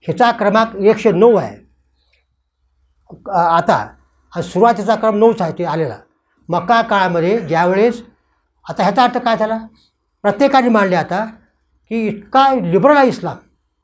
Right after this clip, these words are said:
"तुमचा धर्म तुम्हाला, आमचा आम्हाला, याच्या पलीकडे इस्लाम नाहीच आहे." आता हे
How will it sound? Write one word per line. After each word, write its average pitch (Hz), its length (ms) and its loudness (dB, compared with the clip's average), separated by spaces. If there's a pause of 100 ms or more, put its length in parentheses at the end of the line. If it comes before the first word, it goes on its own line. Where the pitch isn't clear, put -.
(520)
"तुमचा 214 280 2
धर्म 247 260 2
तुम्हाला, 269 300 2
आमचा 269 280 4
आम्हाला, 226 340 -2
याच्या 226 220 -4
पलीकडे 269 460 -2
इस्लाम 254 300 -2
नाहीच 294 240 0
आहे." - 440 -8 (1200)
आता 180 280 2
हे 247 380 2